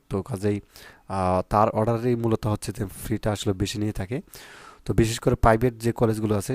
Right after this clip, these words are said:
এগুলো তো আরও বেশি নিয়ে থাকে। তো এখানে তোমাদেরকে বিষয়টি, দুটি বিষয় লক্ষ্য রাখতে হবে। আচ্ছা, এটা দেখার আগে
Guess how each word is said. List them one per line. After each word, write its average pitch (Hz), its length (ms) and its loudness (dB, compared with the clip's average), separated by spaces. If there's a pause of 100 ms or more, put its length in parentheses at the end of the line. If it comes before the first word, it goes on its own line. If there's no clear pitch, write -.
(140)
এগুলো 101 200 0
তো 104 220 0
আরও 104 180 0
বেশি 101 260 -2
নিয়ে 113 120 0
থাকে। 104 260 -4 (680)
তো 117 420 8
এখানে 135 240 0
তোমাদেরকে 135 460 4
বিষয়টি, 135 560 2
দুটি 120 220 6
বিষয় 135 240 4
লক্ষ্য 117 260 4
রাখতে 117 240 -2
হবে। 120 200 0 (800)
আচ্ছা, 117 240 4
এটা 131 200 6
দেখার 120 300 2
আগে 123 240 -2